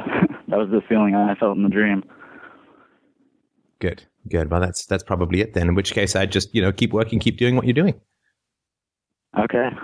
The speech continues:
Speaker 1: Well, uh, I guess that's it, but, uh, thanks a lot.
Speaker 2: Oh, my pleasure. Thank you for calling in. So it's a great question, and, uh, you can do an enormous amount, uh,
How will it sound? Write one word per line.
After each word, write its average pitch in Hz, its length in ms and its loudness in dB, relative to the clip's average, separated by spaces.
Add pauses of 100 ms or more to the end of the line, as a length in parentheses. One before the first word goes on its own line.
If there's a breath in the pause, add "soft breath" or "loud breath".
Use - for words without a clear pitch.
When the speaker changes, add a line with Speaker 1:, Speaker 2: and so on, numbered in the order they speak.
(140)
Speaker 1:
Well, 120 260 2
uh, 110 180 2 (180)
I 120 40 0
guess 127 160 2
that's 120 180 0
it, 139 260 0 (300)
but, 104 220 2
uh, 104 200 2 (340)
thanks 110 220 0
a 117 40 0
lot. 123 260 0 (440 loud breath)
Speaker 2:
Oh, 170 200 0
my 117 140 0
pleasure. 135 320 -2
Thank 117 200 0
you 123 60 2
for 117 60 -2
calling 107 280 0
in. 98 120 2
So 90 320 0
it's 92 100 -4
a 104 60 2
great 113 240 -2
question, 90 460 -2
and, 87 300 2
uh, 85 200 2 (500 loud breath)
you 95 120 2
can 101 120 2
do 101 160 2
an 90 60 2
enormous 95 440 0
amount, 87 460 0
uh, 87 800 -2